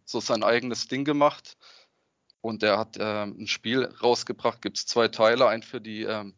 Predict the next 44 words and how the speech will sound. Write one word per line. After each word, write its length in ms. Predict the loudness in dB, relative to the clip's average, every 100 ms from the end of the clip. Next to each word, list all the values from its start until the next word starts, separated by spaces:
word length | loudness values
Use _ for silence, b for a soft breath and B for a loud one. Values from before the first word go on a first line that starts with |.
| _
PlayStation 640 | 0 0 0 -4 -4 -6 -6
eins 320 | -6 -6 -12
und 120 | -10
auch 120 | -10
für 140 | -12 -12
die 200 | -12 -10
Sega 340 | -6 -4 -4
Saturn. 400 | -4 -10 -10 -6
Der 120 | -4
heißt, 380 | -4 -4 -6 -12
äh, 180 | -10 -10 -10 -10
D, 260 | -10 -12 -4
einfach 380 | -4 -2 -6 -6
nur 220 | -10 -10 b b
der 80 | -2
Buchstabe 640 | -2 -2 2 8 8 6 0
D. 360 | -2 0 0 -2 b b b b b b b b _ _
Und 320 | -4 -4 -8
einen 120 | -12
zweiten 400 | 0 4 4 2
Teil, 280 | -2 0 0
D 300 | -4 -12 -10
two, 400 | -10 -6 -6 -8 _ _ b _
für 160 | -12
die 140 | -10 -10
Dreamcast 540 | -8 -8 0 2 2
später. 420 | -6 -4 0 0 -2
Und 140 | -6
das 220 | -10 -4
war, 380 | 4 4 4 -2
ähm, 220 | -10 -10 -12
das 160 | -8
hat 140 | -8 -8
mich 160 | -16 _ _
damals 480 | 2 4 0 -4 -8
schwer 260 | -2 0 4
beeindruckt, 600 | 4 2 -2 -10 -12 -10
das 80 | -12
Spiel. 280 | -10 -12
Und 80 | -10
das 180 | -12 -2
war 140 | 0
eigentlich 320 | 0 -4 -8 -6
auch 220 | -6